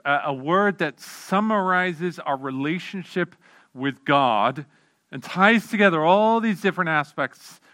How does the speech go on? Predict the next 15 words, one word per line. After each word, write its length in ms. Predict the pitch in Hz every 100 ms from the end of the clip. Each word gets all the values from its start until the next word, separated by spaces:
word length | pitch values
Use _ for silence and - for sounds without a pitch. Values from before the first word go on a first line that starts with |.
| _
relating 460 | 135 143 147 143
to 80 | 131
the 80 | 131
sacrif-, 640 | - 139 139 143 - -
uh, 100 | 131
sacrificial 600 | - 127 131 - 117 117
system. 520 | - 110 - - 170 _ _ _ _ _ _ _ _ _ _ _
And 100 | 107
that 180 | 139 156
key 260 | - 208 214
word 600 | 175 196 170 135 135 143 _ _ _ _ _ _ _
is 180 | 139 110
joy. 520 | - 170 185 110 90 _ _ _ _ _ _ _ _ _ _ _ _ _ _ _
Three 480 | _ - 151 233 226
times 720 | 196 160 113 92 92 _